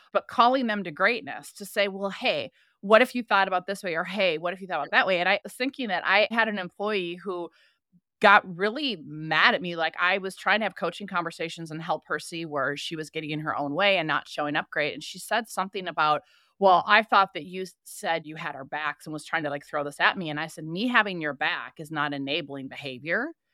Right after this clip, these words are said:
that is actually hindering you having the impact you wanna have. Me having your back is not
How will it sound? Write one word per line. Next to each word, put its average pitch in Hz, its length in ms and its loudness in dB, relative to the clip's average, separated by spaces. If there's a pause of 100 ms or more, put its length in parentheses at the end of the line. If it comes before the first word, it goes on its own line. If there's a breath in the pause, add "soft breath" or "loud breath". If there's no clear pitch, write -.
(200)
that 180 180 6
is 175 180 0
actually 143 760 -4 (600)
hindering 151 640 2
you 160 100 -6
having 147 280 0
the 147 100 -2
impact 139 320 -8
you 139 60 -6
wanna 143 120 -4
have. 139 160 -4
Me 180 540 -4
having 165 280 2
your 139 120 -2
back 131 440 -2
is 151 220 -12
not 151 340 2